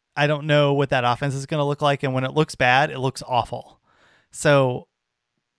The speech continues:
I bet I do like their defense, though. <sighs> I don't know if they can hold the whole game, though. I'll take B Y U. I don't like it. Um, dang, I, I, I really wish I would have seen both of these teams, you know, fully staffed and everything, because I think it would, it could have been a real good win for the Pac-twelve and a good win for Washington State,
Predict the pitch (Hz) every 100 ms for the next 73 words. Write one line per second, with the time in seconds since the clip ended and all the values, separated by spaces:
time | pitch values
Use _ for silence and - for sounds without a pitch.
0 | _ - 127 135 107 - 202 160 151 131
1 | 104 135 - 113 - 123 117 113 _ _
2 | _ - - - - _ _ _ _ _
3 | _ _ _ _ _ _ _ _ _ 233
4 | 277 269 247 - 185 147 107 135 127 123
5 | _ - 113 131 127 127 127 127 - 190
6 | 208 196 160 151 135 135 135 135 139 120
7 | 127 151 156 - _ 139 127 113 110 _
8 | _ _ _ - 147 120 - 151 156 175
9 | 156 160 160 180 196 175 170 170 156 139
10 | - 156 127 139 135 135 135 - - 135
11 | 127 120 - - 151 123 113 - 135 131
12 | - 123 117 - 160 151 160 165 175 151
13 | 131 135 127 156 135 139 143 147 - 135
14 | 131 127 120 123 131 117 117 120 - 123
15 | 110 120 113 123 120 127 127 123 123 120
16 | 123 123 127 123 120 - 123 - 151